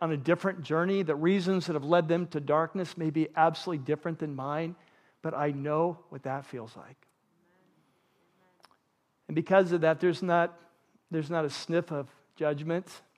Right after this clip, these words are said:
There's not a sniff of, um, of, "Boy, how could you ever feel that way?" Or, "Hey, you're a Christian, buck up." There's none of that. And to whatever extent that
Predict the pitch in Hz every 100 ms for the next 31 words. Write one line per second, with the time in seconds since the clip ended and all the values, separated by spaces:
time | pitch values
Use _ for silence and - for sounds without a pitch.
0 | _ _ _ _ _ _ _ _ _ 151
1 | 151 170 156 - - 165 165 160 143 123
2 | 147 143 131 131 _ _ _ _ _ _
3 | _ _ _ - 156 143 - _ 160 143
4 | 123 165 165 160 156 151 147 147 156 170
5 | - 196 214 208 _ _ _ _ _ _
6 | _ - 135 139 127 _ _ _ _ _
7 | - 180 170 147 - 170 - 180 139 147
8 | 147 165 170 - - _ _ _ _ _
9 | _ _ _ 175 165 - 190 202 123 104
10 | 104 _ _ _ _ _ _ _ _ _
11 | _ _ _ _ _ _ _ _ _ -
12 | 160 156 160 170 156 - - 180 190 -
13 | 151 139